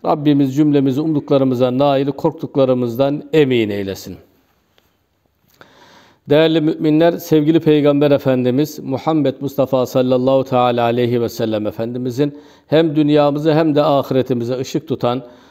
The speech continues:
o güzel hadis-i şeriflerine inşallah kaldığımız yerden hep birlikte tefekkür etmeye devam ediyoruz. Şimdi okuduğumuz bölüm, e, yeni bir bölüm. Zühdün üstünlüğü.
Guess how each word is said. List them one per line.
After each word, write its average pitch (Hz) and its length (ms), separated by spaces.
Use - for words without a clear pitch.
o 170 180
güzel 139 240
hadis-i 131 420
şeriflerine 123 540
inşallah 156 360
kaldığımız 135 580
yerden 117 380
hep 175 260
birlikte 127 320
tefekkür 135 440
etmeye 143 360
devam 123 340
ediyoruz. 87 420
Şimdi 190 180
okuduğumuz 185 640
bölüm, 185 360
e, 160 80
yeni 156 360
bir 135 140
bölüm. 147 480
Zühdün 147 680
üstünlüğü. 143 760